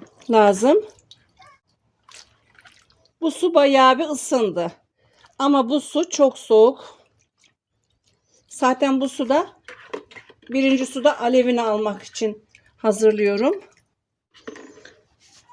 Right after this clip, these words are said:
Biberlerimiz buz gibi oluncaya kadar suyun içinde bekleteceğim.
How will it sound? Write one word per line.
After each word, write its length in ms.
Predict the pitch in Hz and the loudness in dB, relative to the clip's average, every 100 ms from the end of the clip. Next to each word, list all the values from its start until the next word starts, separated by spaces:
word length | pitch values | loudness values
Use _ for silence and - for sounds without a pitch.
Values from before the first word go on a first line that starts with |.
| 988 1017 _ _ _ _ _ _ _ _ _ _ | -20 _ _ _ _ _ _ _ _ _ _ _
Biberlerimiz 960 | 339 320 294 254 254 247 240 269 359 - - | 0 4 4 4 0 -2 -2 -4 -4 -10 -6
buz 240 | 302 262 | -4 -4
gibi 180 | 254 240 | -4 -2
oluncaya 560 | 240 262 269 262 262 254 | -2 0 -2 0 -2 -2
kadar 400 | 262 247 311 359 - _ _ _ | -4 -2 -2 -4 -18 _ _ _
suyun 300 | - 339 302 | -10 -4 -2
içinde 400 | 269 - 269 294 | -2 -2 0 2
bekleteceğim. 680 | 262 262 247 226 196 196 202 | 2 -2 -4 -4 -4 -4 -8